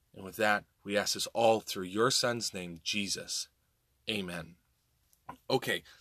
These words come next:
so with today's episode, there are a couple things that I want to kind of recap from last week.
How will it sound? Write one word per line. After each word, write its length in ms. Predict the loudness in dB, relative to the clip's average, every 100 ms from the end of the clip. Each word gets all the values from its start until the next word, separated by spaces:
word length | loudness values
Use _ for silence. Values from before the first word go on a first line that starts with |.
| -2
so 380 | 8 10 8 2 _ -2
with 240 | 2 2
today's 360 | 4 8 8 6 -2
episode, 460 | -4 0 2 2
there 160 | 4 6
are 100 | 6
a 60 |
couple 260 | 6 6 6
things 320 | 4 0 4
that 100 | 6
I 100 | 6
want 280 | 4 0 -2
to 100 | -6
kind 280 | -2 0 0
of 80 | 0
recap 480 | 0 0 2 0
from 180 | 0 -2
last 340 | 0 0 -4 -10
week. 180 | -16